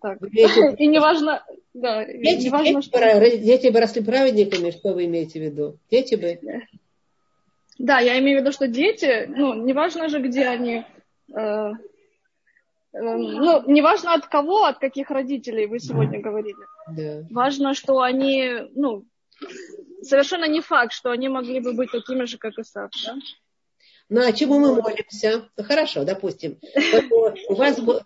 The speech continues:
Speaker 2: у вас будут дети, может, растут уже дети. Когда у меня бы, я
Speaker 1: Да.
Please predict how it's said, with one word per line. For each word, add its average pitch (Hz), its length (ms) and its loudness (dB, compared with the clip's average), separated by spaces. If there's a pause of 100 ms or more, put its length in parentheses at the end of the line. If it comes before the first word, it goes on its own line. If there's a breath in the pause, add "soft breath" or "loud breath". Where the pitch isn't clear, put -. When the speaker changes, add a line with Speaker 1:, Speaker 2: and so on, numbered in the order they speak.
(100)
Speaker 2:
у 220 60 -2
вас 277 200 4
будут 254 300 4
дети, 220 300 4
может, 196 300 0
растут 214 400 0
уже 196 160 0
дети. 185 440 -4 (260 soft breath)
Когда 214 260 4
у 226 80 8
меня 220 280 2
бы, 214 100 4
я 202 140 6
Speaker 1:
Да. - 60 -4